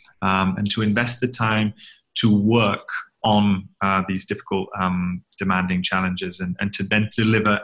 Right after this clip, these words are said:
output, outputs that genuinely take a step forward. Um,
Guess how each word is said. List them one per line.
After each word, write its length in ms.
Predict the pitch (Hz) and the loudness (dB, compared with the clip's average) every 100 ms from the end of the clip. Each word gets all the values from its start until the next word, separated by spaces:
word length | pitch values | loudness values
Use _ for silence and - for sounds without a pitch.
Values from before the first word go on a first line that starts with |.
| 113 | -2
output, 500 | 117 - 113 104 - - 113 | -2 -4 -4 -4 -8 -4 -2
outputs 440 | 120 - 107 - | -2 -4 -6 -6
that 120 | 104 - | -12 -10
genuinely 580 | - - 127 131 123 113 | -6 -2 0 4 4 4
take 260 | 113 107 104 | 2 -4 -4
a 60 | |
step 320 | 101 - 98 - - | -8 -6 -8 -8 -8
forward. 280 | 101 - - - - - - - - - | -6 -6 -10 -14 -16 -16 -16 -16 -10 -2
Um, 400 | 113 117 113 | 0 2 2